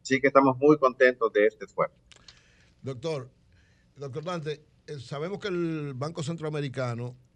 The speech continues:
Speaker 2: eh, desarrolla una serie de proyectos en los diversos países que lo conforman. Quisiéramos saber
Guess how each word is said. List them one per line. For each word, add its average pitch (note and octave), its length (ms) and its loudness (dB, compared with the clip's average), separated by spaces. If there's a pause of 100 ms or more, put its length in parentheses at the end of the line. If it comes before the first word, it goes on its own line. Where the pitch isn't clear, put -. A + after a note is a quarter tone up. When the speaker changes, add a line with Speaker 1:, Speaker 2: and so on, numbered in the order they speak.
(200)
Speaker 2:
eh, A2+ 120 -8
desarrolla B2 680 -2
una C#3 160 -6
serie D3 220 -2
de C#3+ 100 -2
proyectos B2+ 440 -6
en B2+ 60 -6
los A#2 100 -4
diversos A2+ 320 -4
países B2+ 320 -4
que B2+ 80 -8
lo A#2+ 140 -4
conforman. B2 580 -4 (800)
Quisiéramos D#3 400 -2
saber E3 300 0